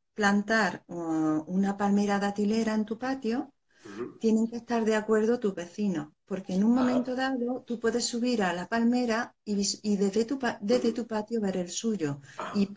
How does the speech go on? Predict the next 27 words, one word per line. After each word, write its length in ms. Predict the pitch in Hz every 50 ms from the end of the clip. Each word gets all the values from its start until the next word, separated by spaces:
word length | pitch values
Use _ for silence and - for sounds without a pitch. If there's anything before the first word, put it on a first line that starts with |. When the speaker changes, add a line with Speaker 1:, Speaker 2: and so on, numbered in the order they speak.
| -
Speaker 1:
eso 260 | 196 208 208 - 240
no 100 | 240 233
se 140 | 220 - 202
puede 200 | 185 156 156 156
hacer. 320 | 160 156 - - 151 151 151 - _ _ _ -
O 20 |
sea, 180 | - - 185 185
se 160 | 180 - 208
Speaker 2:
Ya. 60 | 185 190
Speaker 1:
respeta 420 | 196 196 - - 233 233 233 254 247
siempre 640 | 247 - 247 240 240 226 226 233 240 240 233 - -
la 120 | 196 190
intimidad 580 | 185 185 185 190 190 180 175 175 180 185 202 214
de 60 | 220
una 120 | 214 202 185
manera 340 | 180 175 180 180 190 220 226 233
Speaker 2:
Ujú. 400 | - - - - - - - -
Speaker 1:
absoluta, 640 | 190 185 - 202 185 185 196 190 190 - 139 127 131 131
y 120 | - 208
eso 160 | 208 214 - 302
está 160 | - - 262
Speaker 2:
Ujú. 80 | 226 214
Speaker 1:
recogido 460 | 208 - 196 196 - - 285 254 196
en 60 | 180 175
la 100 | 170 165
jurisprudencia 800 | - - 190 185 180 - _ - 180 185 185 196 208 196 - 233
islámica 540 | 220 214 202 190 190 208 208 - 254 269